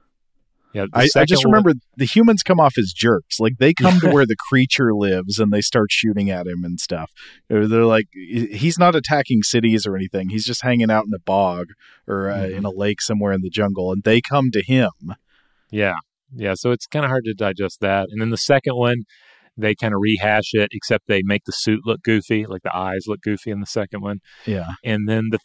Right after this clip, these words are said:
Speaker 1: third one is more disturbing, um, and perhaps there's a lot to talk about with the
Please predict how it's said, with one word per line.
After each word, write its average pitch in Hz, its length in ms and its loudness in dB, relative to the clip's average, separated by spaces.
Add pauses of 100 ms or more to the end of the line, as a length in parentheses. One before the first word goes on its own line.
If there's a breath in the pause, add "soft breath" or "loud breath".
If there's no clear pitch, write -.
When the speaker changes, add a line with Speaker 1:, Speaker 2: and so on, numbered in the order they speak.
Speaker 1:
third 202 240 6
one 156 380 -2 (120)
is 117 400 -4
more 117 180 -2
disturbing, 107 760 0 (280)
um, 95 420 -8 (460)
and 104 380 -6
perhaps 113 340 -2
there's 110 160 -8
a 107 60 -8
lot 101 200 -2
to 101 80 -12
talk 98 280 -4
about 92 260 -4 (160)
with 113 200 -12
the 101 80 -6